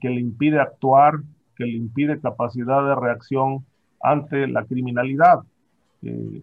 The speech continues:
y en todos esos municipios y regiones, eh, lo que vemos es eso, un vacío legal donde la autoridad no existe, y ahí donde la autoridad no existe, pues se generan las condiciones para que el, los grupos de crimen organizado se,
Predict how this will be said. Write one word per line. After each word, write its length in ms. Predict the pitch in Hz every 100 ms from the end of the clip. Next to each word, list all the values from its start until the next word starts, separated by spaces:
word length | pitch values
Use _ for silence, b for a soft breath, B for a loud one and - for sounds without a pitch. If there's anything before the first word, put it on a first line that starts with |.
| -
y 160 | 131
en 160 | 127 127
todos 340 | 208 226 202
esos 280 | 208 208 190
municipios 840 | 151 135 127 170 170 160 147 135
y 140 | 113 107
regiones, 680 | 110 113 139 160 147 117 - _ _ _ -
eh, 320 | 117 113 113 107
lo 180 | 123 131
que 120 | 139
vemos 340 | 143 175 160 156
es 160 | 151
eso, 320 | 156 156 151 107
un 300 | 110 135 139
vacío 380 | 135 151 151
legal 580 | 147 131 127 151 165 156 156 _ _ -
donde 260 | 123 123
la 80 | 123
autoridad 500 | 123 117 127 123 143
no 160 | 147 143
existe, 640 | 143 - 180 - 117 95
y 140 | - 123
ahí 160 | 135
donde 260 | 175 165 139
la 100 | 131
autoridad 500 | 120 117 127 127 143
no 160 | 147 143
existe, 600 | - 165 156 - 127 107 - -
pues 140 | 117
se 120 | 131
generan 400 | 123 127 139 143
las 160 | 131 117
condiciones 640 | 123 117 110 - 135 139 -
para 320 | - 107 107
que 200 | - 107 -
el, 320 | 113 110 107
los 220 | 113 107
grupos 340 | 123 151 147 120
de 100 | 101
crimen 300 | 139 135 127
organizado 680 | 117 113 113 113 131 131
se, 260 | 123 117